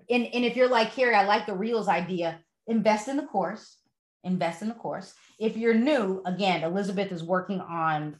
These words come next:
your first six weeks in real estate. Look,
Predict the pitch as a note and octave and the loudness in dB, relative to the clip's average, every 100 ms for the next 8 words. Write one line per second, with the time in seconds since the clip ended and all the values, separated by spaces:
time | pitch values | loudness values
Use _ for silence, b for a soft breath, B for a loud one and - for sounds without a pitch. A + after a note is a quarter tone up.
0 | D#3+ E3 E3 F3 F3+ F3 - E3 E3 D#3+ | -10 -6 -4 -4 -4 -8 -10 -10 -8 -8
1 | D3+ D3 C3+ B2+ G#2+ _ _ _ _ _ | -6 -6 -8 -12 -14 _ _ _ _ _
2 | _ E3+ E3 A#2+ | _ -4 -2 -2